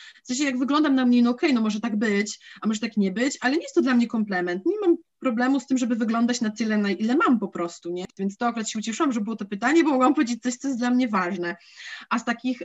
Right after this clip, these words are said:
e, intymnych pytań to pamiętam, że było pytanie, bo akurat, e, jedna uczennica się tam bardzo, no, myślała o tym po prostu intensywnie i zapytała, i tak nawet powiedziała: „Pewnie pani nie powie, ale zapytam, czy pani miała swój pierwszy raz,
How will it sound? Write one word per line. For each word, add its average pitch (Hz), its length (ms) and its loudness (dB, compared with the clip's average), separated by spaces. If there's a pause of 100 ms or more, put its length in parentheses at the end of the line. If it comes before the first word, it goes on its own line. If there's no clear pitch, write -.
e, 220 180 -4
intymnych 254 500 2
pytań 254 280 0
to 240 80 -2
pamiętam, 240 440 2
że 233 120 -2
było 226 200 -6
pytanie, 240 420 0
bo 214 100 -4
akurat, 220 360 -6
e, 214 380 -2
jedna 208 380 -2
uczennica 208 460 -2
się - 60 -12
tam 208 160 -2
bardzo, 202 440 -2 (540)
no, 240 120 4
myślała 247 420 4
o 202 80 -2
tym 196 180 -2
po 196 80 -10
prostu 208 260 -6
intensywnie 247 600 0
i 226 80 -4
zapytała, 220 560 -2
i 214 40 -6
tak 240 140 -2
nawet 254 160 4
powiedziała: 269 400 0
„Pewnie 339 240 4
pani 269 240 6
nie 226 120 4
powie, 190 500 0 (280)
ale 269 180 4
zapytam, 196 640 -2 (240)
czy 196 100 -8
pani 269 260 4
miała 247 160 2
swój 220 240 -6
pierwszy 220 420 -4
raz, 226 340 -2